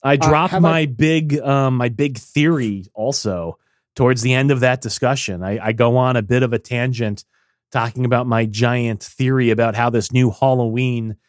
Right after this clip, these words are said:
Speaker 1: series is actually a relatively poorly constructed political allegory.
Speaker 2: Okay. I look forward to that as well.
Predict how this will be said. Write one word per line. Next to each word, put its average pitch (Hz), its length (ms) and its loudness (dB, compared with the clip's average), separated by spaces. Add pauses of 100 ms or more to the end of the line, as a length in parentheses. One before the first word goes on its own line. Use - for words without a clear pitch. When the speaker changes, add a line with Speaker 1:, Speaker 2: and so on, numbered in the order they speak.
(140)
Speaker 1:
series 147 640 2
is 117 180 -4
actually 120 760 0 (840)
a 127 240 2
relatively 160 800 0
poorly 233 520 0
constructed 131 880 0 (400)
political 156 480 2
allegory. 98 600 -4 (2000)
Speaker 2:
Okay. 123 460 -4 (420)
I 101 100 -4
look 101 220 -2
forward 110 340 -2
to - 100 -10
that 98 400 -6 (300)
as 92 260 -12
well. 73 280 -14